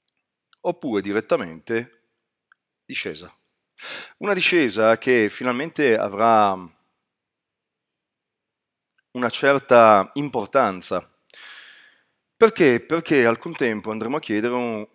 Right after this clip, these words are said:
a chiudere un ciclo semestrale lato indice. Quanto può durare un ciclo semestrale? Al massimo centosessantotto giorni e noi, per dire, su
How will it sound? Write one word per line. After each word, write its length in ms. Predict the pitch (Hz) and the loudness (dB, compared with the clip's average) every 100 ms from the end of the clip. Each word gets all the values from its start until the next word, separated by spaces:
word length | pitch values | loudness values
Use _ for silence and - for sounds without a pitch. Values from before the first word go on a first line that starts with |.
| - | -12
a 120 | 104 | -12
chiudere 640 | - 160 117 113 123 147 - - | -12 -14 -6 -2 0 -2 -6 -14
un 160 | 117 | -12
ciclo 440 | 113 - 120 110 92 | -10 -10 -10 -10 -8
semestrale 1160 | - 127 139 - 107 98 95 107 127 123 _ - | -8 -8 -8 -8 -2 0 2 2 0 -2 _ -14
lato 260 | 98 85 | -14 -14
indice. 640 | 101 113 92 87 - 80 _ _ - - _ | -12 -12 -12 -12 -14 -16 _ _ -20 -20 _
Quanto 220 | 226 208 | -4 -4
può 120 | 170 | -4
durare 240 | 127 120 107 | 0 0 0
un 80 | |
ciclo 220 | 101 107 98 | -6 -12 -12
semestrale? 680 | 117 175 110 98 95 120 - | -10 -8 -2 0 2 0 -2
Al 100 | 113 | -6
massimo 380 | 139 - 107 | -6 -6 -10
centosessantotto 800 | 95 135 110 - 104 98 117 160 | -12 -12 -12 -14 -14 -14 -14 -14
giorni 520 | 135 92 82 87 101 - | -12 -12 -12 -16 -18 -12
e 80 | 113 | -8
noi, 400 | 143 104 92 98 | -6 -6 -8 -12
per 340 | _ - 98 | _ -12 -10
dire, 320 | 101 107 90 | -8 -8 -8
su 360 | 85 - 120 95 | -10 -12 -12 -16